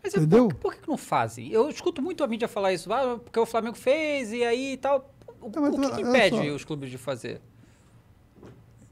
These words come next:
Speaker 2: É o que eu tava falando aqui agora há pouco. Eu sou presidente, você que vai ser o próximo presidente,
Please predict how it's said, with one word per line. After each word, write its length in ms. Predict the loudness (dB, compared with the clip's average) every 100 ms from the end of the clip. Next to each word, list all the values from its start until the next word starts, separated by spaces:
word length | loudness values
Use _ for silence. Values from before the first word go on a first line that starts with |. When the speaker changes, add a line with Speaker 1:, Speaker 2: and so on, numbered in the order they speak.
| -20 -20 -20 -20 -20 -20 _ _ -20 -20 _ _ -12
Speaker 2:
É 100 | -4
o 80 | 0
que 100 | 4
eu 80 | 4
tava 260 | 4 2 0
falando 400 | 0 0 2 0
aqui 200 | -2 0
agora 400 | 0 2 2 2
há 40 |
pouco. 560 | 0 0 0 -4 -10 -12 -16 -20 -20 -20 -20 -14 -2
Eu 120 | -2
sou 200 | 4 4
presidente, 600 | 6 4 4 2 2 0
você 540 | -2 -2 2 4 4 0 -20 -20 _ -20 _
que 140 | -8 -6 -8 -14 -20 -20 _
vai 220 | 2 6 6
ser 220 | 6 6
o 80 | 6
próximo 440 | 4 4 4 2
presidente, 760 | 2 2 2 4 6 4 0